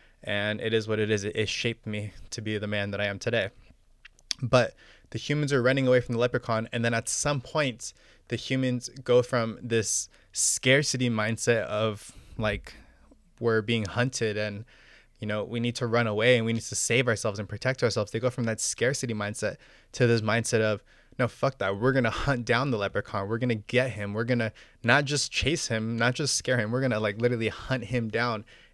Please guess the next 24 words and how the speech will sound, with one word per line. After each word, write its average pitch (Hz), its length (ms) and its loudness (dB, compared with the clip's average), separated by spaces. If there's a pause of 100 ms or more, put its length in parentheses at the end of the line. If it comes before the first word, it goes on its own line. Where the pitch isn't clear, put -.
and 107 220 -8
go 117 260 6
get 117 440 0
that." 110 340 2 (520)
And, 110 440 -6 (480)
you 113 100 -10
know, 110 260 -4 (140)
that's 139 340 -2
the 135 140 0
one 131 240 2
thing 131 320 2
that 107 340 2
children 120 600 0 (540)
don't 139 260 2
have, 110 420 0
but - 100 -14
at - 60 -10
the 107 80 -6
same 113 200 -2
time 120 220 -2
they 107 140 -2
do. 135 260 -4
They 101 120 -2
have 131 320 -2